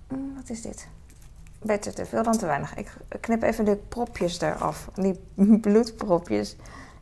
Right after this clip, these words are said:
Ah, lekker hè. Ik heb al rijst gekookt. Ik ga nasi maken. En, eh, want laatst zei mijn man, "Ik wil wel, ik, eh, ik lust rijst." En toen dacht ik, "Oh, dat wist ik niet. Dat is nieuw." Dus dan, eh, ga ik het koken ook.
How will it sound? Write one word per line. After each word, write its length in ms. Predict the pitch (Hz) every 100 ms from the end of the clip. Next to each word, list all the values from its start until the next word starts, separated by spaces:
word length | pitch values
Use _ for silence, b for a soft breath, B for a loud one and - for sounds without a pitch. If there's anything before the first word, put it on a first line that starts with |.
| -
Ah, 460 | - 381 403 392 277 -
lekker 300 | - 208 202
hè. 80 | 170 175 B B
Ik 80 | 226
heb 220 | 254 285 -
al 300 | - 208 202
rijst 340 | 180 185 247 -
gekookt. 500 | 277 277 285 427 -
Ik 100 | -
ga 180 | 233
nasi 400 | 226 208 226 226
maken. 440 | 202 190 190 214 254 - b b b b - -
En, 280 | 208 220
eh, 240 | - 214 208 208 B B
want 160 | 220 220
laatst 220 | 226 226
zei 140 | 233
mijn 200 | 220 220
man, 220 | 214 214
"Ik 80 | 220
wil 300 | 214 214 214
wel, 240 | 208 202 208 -
ik, 200 | 208 -
eh, 200 | 196 196
ik 120 | 190
lust 360 | 190 190 - -
rijst." 480 | 156 175 247 - -
En 100 | 202
toen 160 | 202 202
dacht 240 | 190 202
ik, 60 | -
"Oh, 200 | - 226 - - -
dat 220 | 196 175
wist 220 | 160 170
ik 80 | -
niet. 280 | 208 196 - b b b b b - 214
Dat 200 | 208 202
is 140 | 185 156
nieuw." 300 | 160 170 180 b b b
Dus 220 | 208 220
dan, 240 | 220 185 170
eh, 100 | 156
ga 140 | 156
ik 100 | 151
het 120 | 151 -
koken 320 | 139 139 -
ook. 160 | 143